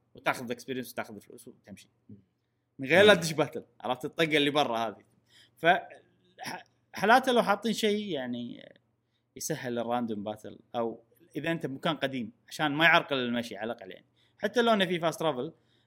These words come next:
Speaker 1: آه، الفاست ترافل بس على المدن، والمدن المسافات بينهم بعيدة شوي،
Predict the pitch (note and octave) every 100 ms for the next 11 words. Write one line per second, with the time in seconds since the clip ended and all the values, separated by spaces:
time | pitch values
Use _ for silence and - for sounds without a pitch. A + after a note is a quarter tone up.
0 | _ _ - A#2+ A#2+ A#2+ E3 G#3+ F#3+ D#3+
1 | F#3 D#3 F3 F#3+ G#3 B3+ - _ _ _
2 | _ - B2+ E3 F3+ G#3 A3 D3+ D3+ E3+
3 | D3+ E3+ C#3+ D#3+ C#3+ C3 C3+ G#2 F#2+ -